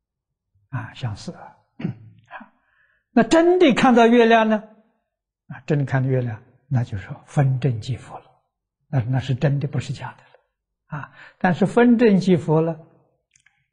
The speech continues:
有人看到是初三、初四的月亮，有人看到啊是十四、十五的月亮，那不一样啊。啊，分证即佛了，就是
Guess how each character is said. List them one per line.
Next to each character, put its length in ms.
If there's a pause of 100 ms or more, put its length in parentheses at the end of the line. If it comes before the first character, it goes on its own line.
(100)
有 160
人 240
看 260
到 200
是 220 (360)
初 220
三、 260
初 180
四 200
的 120
月 140
亮， 240 (720)
有 200
人 240
看 320
到 180
啊 220 (280)
是 280
十 260
四、 380
十 180
五 240
的 120
月 180
亮， 200 (320)
那 80
不 120
一 100
样 220
啊。 280 (1300)
啊， 260 (580)
分 460
证 340
即 180
佛 240
了， 240 (760)
就 180
是 240